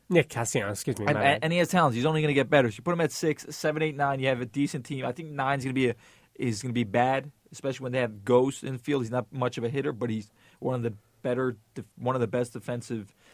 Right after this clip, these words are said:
Speaker 2: center fi-, fielders there are in the league, and he has speed. So I think this Tigers, from a lineup perspective, is very interesting. And I also like their pitching's all right. What people, you, they got Justin Verlander. I think he's gonna have a bounce-back season.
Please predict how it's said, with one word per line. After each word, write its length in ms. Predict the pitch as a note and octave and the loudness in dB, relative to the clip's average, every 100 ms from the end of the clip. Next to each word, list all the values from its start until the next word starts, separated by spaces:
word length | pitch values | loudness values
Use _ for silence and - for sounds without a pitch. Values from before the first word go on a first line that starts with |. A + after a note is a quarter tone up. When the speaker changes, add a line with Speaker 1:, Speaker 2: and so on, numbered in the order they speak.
| - | -14
Speaker 2:
center 260 | - B2+ | -6 -4
fi-, 300 | A#2+ B2+ B2+ - | -4 -2 -2 -4
fielders 360 | - C3 B2 G#2+ | -4 0 0 2
there 80 | A#2+ | 2
are 80 | B2 | 2
in 60 | |
the 100 | A#2 | 0
league, 280 | A#2 A#2+ A2+ _ | -2 -2 -6 _
and 140 | C3 C3 | -4 -2
he 80 | C3+ | -2
has 180 | B2+ | -2
speed. 380 | A#2+ - B2+ A#2+ - _ - | -4 -4 -4 -4 -8 _ -18
So 120 | - | -6
I 40 | C3 | -4
think 140 | D#3 | -2
this 240 | C#3 G#2+ - _ B2+ - | -4 -4 -10 _ -6 -6
Tigers, 500 | - C#3+ C3+ A#2 G2+ | 2 8 8 6 0
from 200 | - A2+ | -2 -4
a 40 | A2 | -2
lineup 360 | A#2+ C#3+ C3 | 4 4 2
perspective, 460 | - - B2+ A#2 A2+ | -8 -2 0 0 -6
is 100 | G2+ | -4
very 320 | B2+ A#2+ A#2 | 0 2 2
interesting. 380 | A2+ - B2+ A#2 - - - - | -6 -6 -6 -6 -14 -20 -18 -4
And 100 | C3 | 0
I 40 | |
also 200 | D3+ - | 2 6
like 200 | D3+ C#3 | 4 6
their 100 | D3 | 2
pitching's 480 | - C4 - G3+ E3 | 2 -2 0 -2 4
all 120 | C#3+ | 6
right. 260 | C3+ D3 D3 _ _ _ - | 8 6 4 _ _ _ -6
What 160 | C3+ | -4
people, 260 | C3 D#3 D3 C3 | -2 0 0 -2
you, 280 | D3+ C3 | -6 -6
they 100 | B2 | 0
got 160 | B2+ C#3 | 4 4
Justin 300 | C#3+ C#3+ C3+ | 2 -4 -2
Verlander. 320 | B2 C3+ C3 | 0 2 2
I 60 | B2+ | 2
think 140 | C#3 | 0
he's 60 | B2+ | 0
gonna 120 | B2 | 0
have 100 | A2+ | 0
a 20 | |
bounce-back 580 | G#2 B2+ C#3 - C3+ B2 | 2 4 4 4 4 4
season. 500 | - D3+ C3+ A#2+ B2+ | 0 2 2 2 -4